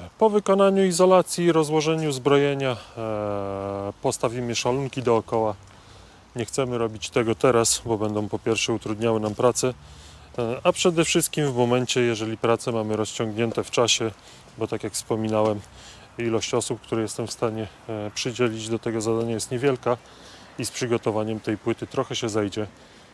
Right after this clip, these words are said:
Wynajęcie szalunków, żeby stały na przykład miesiąc czasu, no to są już to spore koszty. Tak więc szalunki postawimy w momencie, kiedy faktycznie będziemy już wylewać płytę,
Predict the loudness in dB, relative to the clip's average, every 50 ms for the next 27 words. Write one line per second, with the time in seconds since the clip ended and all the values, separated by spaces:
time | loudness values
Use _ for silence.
0 | -18 -14 -6 -4 -2 0 0 0 0 0 -2 -2 -2 -4 -2 0 0 0 2 0
1 | -2 -2 -4 -8 -8 -8 -6 -6 -6 -4 -4 -4 -2 -2 -2 -4 -4 -6 -6 -8
2 | -4 -2 0 0 0 -2 -4 -4 -6 -8 -10 -8 -8 -8 -8 -6 -6 -8 -8 -6
3 | -6 -8 -10 -8 -6 -4 -4 -4 -4 -6 -6 -6 -6 -6 -6 -6 -4 -6 -6 -6
4 | -8 -10 -10 -12 -12 -8 -6 -4 -4 -4 -6 -8 -10 -10 -10 -10 -12 -12 -12 -16
5 | -20 -20 -20 -20 -20 -20 -20 -12 -8 -6 -6 -4 -4 -6 -6 -2 0 0 0 0
6 | 0 -2 -6 -8 -6 -6 -6 -4 -4 -4 -4 -4 -4 -4 -4 -6 -6 -6 -6 -6
7 | -4 -4 -6 -6 -8 -8 -6 -6 -4 -4 -2 -2 -2 -4 -4 -4 -4 -4 -2 -2
8 | -2 -2 -2 -4 -4 -4 -2 -2 -4 -4 -4 -4 -2 -2 -2 -2 -2 -4 -6 -6
9 | -4 -2 -2 0 0 0 -2